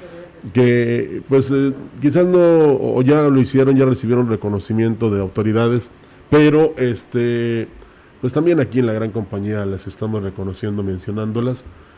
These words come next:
Por supuesto que tendremos más oportunidades en el programa de las once de la mañana, eh, para, este,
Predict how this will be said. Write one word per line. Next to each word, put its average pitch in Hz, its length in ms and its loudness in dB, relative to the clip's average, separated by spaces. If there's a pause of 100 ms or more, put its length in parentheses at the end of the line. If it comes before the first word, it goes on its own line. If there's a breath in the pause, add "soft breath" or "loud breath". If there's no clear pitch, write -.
(120)
Por 110 100 -6
supuesto 135 400 -2
que 117 80 -10
tendremos 120 600 -4
más 117 280 -4
oportunidades 110 880 -6 (160)
en 110 100 -4
el 107 80 -4
programa 113 420 -4
de 98 120 -6
las 95 200 -8
once 117 240 -6
de 107 120 -2
la 107 80 -6
mañana, 117 400 -6 (720 loud breath)
eh, 113 300 -2 (120)
para, 120 480 -2 (360)
este, 113 760 0